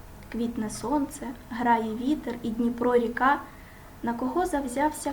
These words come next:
Каїн? Боже, покарай! Понад все вони любили свій коханий край. Вмерли в новім заповіті славою святих,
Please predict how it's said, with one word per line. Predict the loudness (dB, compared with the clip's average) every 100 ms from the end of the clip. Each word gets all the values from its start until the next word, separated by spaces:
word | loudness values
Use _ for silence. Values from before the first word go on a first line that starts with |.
| -4
Каїн? | 2 2 2 -2 -8 -14 -14 -8
Боже, | 4 6 6 2
покарай! | 2 2 4 4 4 2 -4 -12 -16 -16 -2
Понад | 2 4 2
все | 0 -4 0 0
вони | 0 -2 0
любили | -2 -2 0 0 -2 -8 -10
свій | -4 -2
коханий | -2 -4 -4 -2 2 2
край. | 0 -4 -6 -6 -10 -14 -4 0 0 0
Вмерли | 0 4 4 4 2
в |
новім | 2 2 2 0
заповіті | -2 -4 -2 -2 -2 -4 -8 -10 -16 -14 -4
славою | 2 4 4 0 -2
святих, | -6 -8 -4 -2 -4